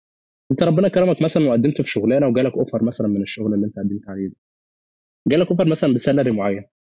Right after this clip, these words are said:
وعايز تعرف اذا كنت انت هتقبل الاوفر ده ولا لا. انت بتبدا تسال شويه اسئله كده، وبناءً على الاجابات اللي هتجاوبها على الاسئله دي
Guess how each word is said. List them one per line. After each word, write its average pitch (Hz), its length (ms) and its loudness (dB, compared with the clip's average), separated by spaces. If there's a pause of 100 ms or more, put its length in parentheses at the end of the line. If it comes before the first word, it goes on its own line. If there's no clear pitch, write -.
(140)
وعايز 139 260 0
تعرف 143 200 0
اذا 131 120 2
كنت 143 240 0
انت 139 140 0
هتقبل 127 340 2
الاوفر 120 340 0
ده 117 140 2
ولا 104 160 0
لا. 95 160 -4 (840)
انت 123 140 0
بتبدا 196 280 4
تسال 196 320 2
شويه 175 240 2
اسئله 151 240 0
كده، 135 220 0
وبناءً 156 280 0
على 135 160 2
الاجابات 120 300 0
اللي 127 160 2
هتجاوبها 117 340 0
على 113 140 2
الاسئله 107 340 0
دي 127 240 0